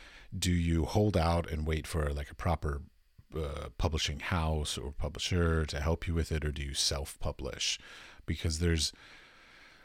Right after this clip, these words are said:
still at this moment a bit, still a bit of a stigma over self-published wo-, uh, works and books versus,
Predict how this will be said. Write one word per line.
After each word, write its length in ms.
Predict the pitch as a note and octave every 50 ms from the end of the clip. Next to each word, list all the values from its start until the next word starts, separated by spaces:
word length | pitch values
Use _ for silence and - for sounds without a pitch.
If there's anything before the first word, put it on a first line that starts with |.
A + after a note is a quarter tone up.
| - - - - -
still 380 | - - - - D3 D3+ C#3+ B2+
at 120 | G2 D#2
this 200 | - F2+ E2 -
moment 440 | - E2 D#2+ D#2+ D#2 D2 D#2 D2+ C#2+
a 20 | D2
bit, 220 | D2+ E2 - D2
still 220 | - - G2 F2
a 40 | D#2+
bit 140 | C#2+ D#2+ D#2
of 80 | D#2 C#2+
a 60 | D#2
stigma 640 | - - - - - F2+ D#2+ D2+ D#2+ D2+ D2 D2 -
over 380 | - E2+ D2+ C#2+ D#2+ D2+ C#2+ D2
self-published 1000 | - - - E2 D#2 D#2 - - - - D#2 C#2 D#2 - - - - D#2+ - -
wo-, 200 | D#2+ E2 D#2+ D#2+ _
uh, 240 | - D#2 D2 D2+ D#2+
works 540 | D#2+ E2+ E2 D2+ - D#2 - _ - -
and 160 | F2+ E2 E2+ D#2+
books 460 | - D2 - _ - - - - -
versus, 920 | E2+ D#2 - E2 D2+ D2 - - - D2+ C#2+ C#2+ D2 C#2 D2 - - -